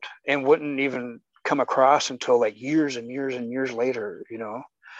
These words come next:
So, like I said, you know, you're, you're at the time when you come back, you know, you wake up and you're like, "Whoa, that was a weird dream."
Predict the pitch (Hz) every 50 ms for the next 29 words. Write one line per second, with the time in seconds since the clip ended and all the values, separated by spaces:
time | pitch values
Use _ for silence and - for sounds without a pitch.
0 | - - - - - - _ _ _ _ _ - - - 127 117 117 123 - -
1 | - - 139 147 131 - 170 156 139 135 131 131 127 120 123 131 135 139 143 156
2 | 156 165 165 160 151 143 - _ _ _ - 147 - - 151 - - - 180 175
3 | 180 180 170 160 147 139 - - 135 127 139 143 143 139 139 - - - - _
4 | _ _ _ - 143 135 131 123 117 117 123 127 127 139 139 135 - 143 135 -
5 | 131 120 110 113 - - 123 135 123 113 131 147 170 143 117 117 117 113 113 110
6 | 107 113 107 110 107 113 -